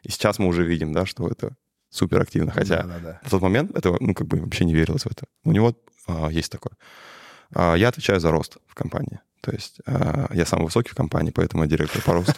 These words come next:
Speaker 2: <laughs>
Speaker 1: Вот. Но на самом деле, то есть моя сторона — это переговоры,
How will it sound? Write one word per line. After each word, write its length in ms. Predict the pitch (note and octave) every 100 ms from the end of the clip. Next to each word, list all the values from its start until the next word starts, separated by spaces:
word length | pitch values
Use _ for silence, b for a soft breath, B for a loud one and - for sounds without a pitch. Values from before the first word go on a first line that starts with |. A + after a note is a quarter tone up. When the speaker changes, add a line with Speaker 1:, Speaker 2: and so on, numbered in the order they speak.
| -
Speaker 2:
<laughs> 800 | A#2+ - A#2+ - A2 - - -
Speaker 1:
Вот. 340 | E2+ D#2+ - _ _ _ b b b _
Но 300 | - G2+ G2+
на 120 | F2+ F2+
самом 240 | G2+ F#2
деле, 400 | F#2+ A2 F2 D#2
то 100 | -
есть 160 | - -
моя 400 | - E2 F2 F2
сторона — 360 | - E2 D#2 D2+
это 140 | D3
переговоры, 500 | - D#2 D#2+ G2 A#2